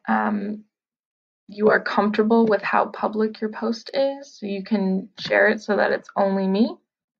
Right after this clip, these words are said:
Um, so that means no one else can see it. You can share it with friends. You don't have any friends on this site yet. Um, basically, you can share it only me or, uh, make it public.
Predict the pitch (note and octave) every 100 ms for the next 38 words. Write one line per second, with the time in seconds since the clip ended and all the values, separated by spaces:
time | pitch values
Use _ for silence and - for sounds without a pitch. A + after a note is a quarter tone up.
0 | _ _ _ - G#2+ G#2 G#3 G#3 G#3 G#3
1 | _ - G3+ G3 G3+ G3 G#3+ A3+ A3+ G#3
2 | G#3 - F#3+ G3+ G#3+ C#4+ _ _ _ _
3 | _ _ _ _ - _ - G3+ G#3 G3
4 | G3 G#3+ F#3+ G3 A#3+ A#3+ A3+ A3 - -
5 | - G#3 G3+ F#3 - G#3 F#3+ F#3+ F#3+ G3+
6 | F#3+ G#3 - G3+ - G#3 G3+ - - -
7 | - _ _ - - - - A3 A3+ -
8 | _ _ _ _ G#3+ A3+ A3+ G#3+ A3 G3+
9 | F#3+ - G3 F#3+ G3+ F#3 G#3 - _ -
10 | - F#3+ F3+ - _ _ - G3 G#3+ G#3+
11 | G3 F#3 F#3+ - _ _ - G2 D#2 D2+
12 | - D2 A1+ G1+ - - - - G#3+ -
13 | - - G#3+ -